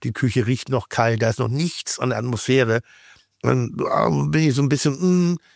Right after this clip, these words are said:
da hatte ich keine gute Beziehung mit Originalköchen, das wurde, wir wurden nicht richtig warm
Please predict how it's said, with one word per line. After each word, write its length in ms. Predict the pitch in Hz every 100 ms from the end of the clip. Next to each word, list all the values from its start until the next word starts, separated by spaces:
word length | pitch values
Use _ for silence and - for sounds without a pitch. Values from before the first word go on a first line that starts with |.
| _
da 300 | 131 127 110
hatte 200 | - 139
ich 40 | 120
keine 280 | 139 139
gute 200 | 123 143
Beziehung 480 | 139 135 - 147 135
mit 140 | 139 135
Originalköchen, 960 | 151 160 143 135 156 156 151 135 139
das 160 | 139 127
wurde, 280 | 143 151 139
wir 120 | 131
wurden 220 | 135 147
nicht 220 | 151 139 135
richtig 360 | 143 - 131
warm 200 | 131 135